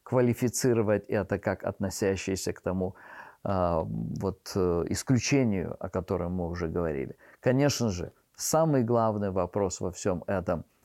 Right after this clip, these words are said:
супружеская верность, она требует внутренней сердечной посвященности. И это означает, что человек хранит мысли свои,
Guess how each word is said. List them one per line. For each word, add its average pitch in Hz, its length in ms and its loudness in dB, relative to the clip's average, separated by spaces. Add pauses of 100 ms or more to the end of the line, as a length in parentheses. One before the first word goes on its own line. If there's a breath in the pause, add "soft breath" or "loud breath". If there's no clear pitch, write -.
супружеская 117 760 -2
верность, 90 540 -2 (240 loud breath)
она 82 180 -2
требует 98 580 0
внутренней 95 600 -2
сердечной 87 880 -4 (100)
посвященности. - 840 -6 (500 loud breath)
И 110 40 2
это 101 280 2
означает, 98 680 2 (240 loud breath)
что - 200 -4
человек 101 380 0
хранит 90 360 -2
мысли 113 380 2
свои, 95 440 -2